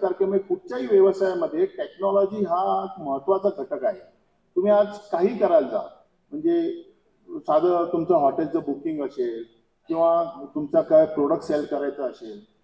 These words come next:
किंवा anything, anything and everything on the earth, technology. आणि सेकंड थिंग, मला असं वाटते की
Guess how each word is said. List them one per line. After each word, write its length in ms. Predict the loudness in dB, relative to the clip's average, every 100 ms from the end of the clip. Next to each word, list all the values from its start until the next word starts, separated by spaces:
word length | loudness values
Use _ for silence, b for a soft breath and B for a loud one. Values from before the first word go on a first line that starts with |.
| _
किंवा 280 | -16 -10 -2
anything, 640 | 0 0 -2 -4 -8 -10 -4
anything 320 | -4 -2 2
and 140 | 2 6
everything 320 | 4 4 2
on 120 | 2
the 120 | 4
earth, 320 | 4 2 -2 -8 -18 _ _ -8
technology. 540 | -4 -2 -2 -4 -6 -18 _ -6
आणि 160 | -6
सेकंड 340 | -4 -4 -4 -4
थिंग, 280 | -6 -8 -10 -14 -20 _ _ _ _ _ _
मला 300 | -6 -2 2
असं 220 | 4 4 4
वाटते 440 | 2 4 2 2
की 520 | 0 -2 -2 -4 -12